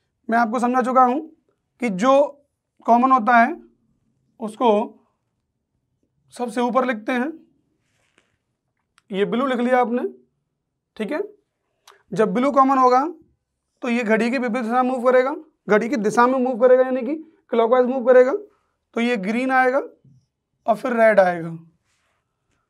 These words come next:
अब यहाँ से ये भी क्लॉकवाइज मूव करेगा, तो ये पिंक आएगा और ये ऑरेंज आएगा। अब आपका क्वेश्चन ये होगा कि इसके विपरीत यहाँ क्या लिखेंगे, तो ऑप्शन में जो डिफरेंट कलर होगा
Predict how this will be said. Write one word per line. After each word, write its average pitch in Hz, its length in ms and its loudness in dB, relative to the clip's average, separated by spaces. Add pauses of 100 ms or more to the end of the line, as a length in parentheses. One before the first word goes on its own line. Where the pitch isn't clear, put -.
(140)
अब 190 140 -2
यहाँ 202 260 0
से 254 160 -4
ये 233 180 -2
भी 247 120 -4
क्लॉकवाइज 247 440 0
मूव 247 180 -4
करेगा, 247 340 -2 (720)
तो 226 80 -2
ये 226 180 -2
पिंक 247 320 -6
आएगा 247 300 2 (240)
और 214 120 0
ये 220 100 -4
ऑरेंज 196 320 2
आएगा। 170 280 -6
अब - 800 -4
आपका 240 320 2
क्वेश्चन 254 300 -2
ये 262 80 -4
होगा 262 220 0
कि 240 120 -6
इसके 254 220 -6
विपरीत 240 380 -4
यहाँ 208 200 6
क्या 254 120 -2
लिखेंगे, 226 380 -2
तो - 840 -6
ऑप्शन 233 400 0
में 285 200 -2
जो 269 100 -2
डिफरेंट 233 500 2
कलर 240 200 4
होगा 175 320 2